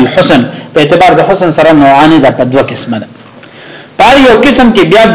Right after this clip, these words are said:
لاندې ذیلی دوه، دوه قسمونه دي. نو اوس د تلاول بیانې، احدهما لاندې ناقد لیکلی، حسن لمانن فی عینه، حسن ده، خو د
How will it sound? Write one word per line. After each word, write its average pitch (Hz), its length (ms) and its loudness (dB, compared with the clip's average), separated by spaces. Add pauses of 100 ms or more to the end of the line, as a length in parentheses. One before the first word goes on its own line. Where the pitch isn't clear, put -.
(160)
لاندې 220 280 2 (120)
ذیلی 185 220 2 (120)
دوه، 208 120 2
دوه 180 180 2 (100)
قسمونه 143 440 0
دي. 117 80 -6 (760)
نو 185 160 2 (180)
اوس 254 200 2
د - 20 4 (140)
تلاول 185 320 4 (100)
بیانې، 180 300 2 (260)
احدهما 165 600 0
لاندې 160 220 2 (120)
ناقد 143 320 0
لیکلی، 123 280 0 (340)
حسن 220 320 2 (240)
لمانن 160 420 2 (100)
فی 135 140 2
عینه، 127 320 2 (640)
حسن 226 420 2
ده، 143 100 2 (380)
خو 170 80 2
د 156 120 0